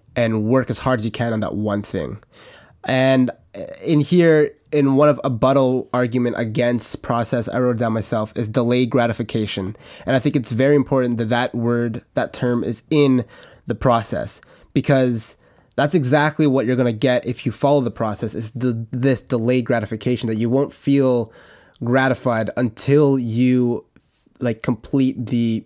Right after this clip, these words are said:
purpose, I suppose, um, the purpose of the, uh, of what you're trying to do, and try at least to fulfill its potential, because you won't feel gratified until you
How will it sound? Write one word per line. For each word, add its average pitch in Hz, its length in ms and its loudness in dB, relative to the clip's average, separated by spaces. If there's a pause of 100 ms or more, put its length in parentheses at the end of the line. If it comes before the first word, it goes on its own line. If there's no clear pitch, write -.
purpose, 143 580 -2
I 143 80 -2
suppose, 151 580 -2 (580)
um, 120 460 0
the 131 100 -4
purpose - 400 0
of 113 640 -6 (200)
the, 135 140 -6 (220)
uh, 117 60 -4 (140)
of 110 240 -4
what 117 120 -2
you're 104 160 -6 (120)
trying 113 260 -4
to 110 60 -6
do, 92 360 -6 (240)
and 110 260 -4
try 139 460 2
at 113 240 -2
least 135 280 0
to 135 80 -2
fulfill 117 560 -4
its 110 160 -6
potential, - 640 -10 (480)
because 123 640 0 (440)
you 139 200 4
won't 170 320 4
feel 156 260 2
gratified 127 560 0
until 131 320 -2
you 123 220 0